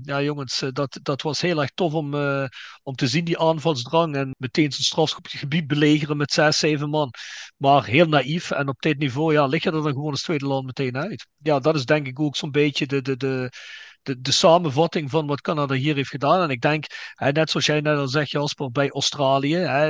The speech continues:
er, er zitten jongens bij die komen uit, uit leagues. Ja, de M L S, dat vind ik geen, ja, dat vind ik geen league van echt een hoog niveau. Daar zitten er nog redelijk veel in.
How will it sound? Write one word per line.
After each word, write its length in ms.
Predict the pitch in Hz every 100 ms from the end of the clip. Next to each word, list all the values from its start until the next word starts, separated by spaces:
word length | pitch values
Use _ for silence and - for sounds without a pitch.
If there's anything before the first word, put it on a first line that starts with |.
| 143
er, 60 | 135
er 300 | 147 131 139
zitten 300 | 151 - 139
jongens 340 | 135 156 135
bij 220 | 131 147
die 120 | 139 123
komen 320 | 170 147 135
uit, 280 | 131 135 -
uit 180 | 135
leagues. 440 | 127 160 156 - -
Ja, 160 | - 131
de 200 | - 135
M 60 | 131
L 180 | 127 127
S, 60 |
dat 140 | - -
vind 140 | 131
ik 80 | 113
geen, 160 | 139 120
ja, 160 | 120
dat 140 | 117 110
vind 160 | 147
ik 120 | 113 -
geen 320 | - 113 151 131
league 240 | 147 -
van 120 | 147 113
echt 160 | 131
een 60 | 120
hoog 220 | 123 127
niveau. 360 | 123 113 143 180 - - - _ _ _
Daar 120 | 117
zitten 240 | 135 147
er 100 | 139
nog 160 | 147 143
redelijk 340 | 147 156 139
veel 280 | - 175 151
in. 180 | 160 127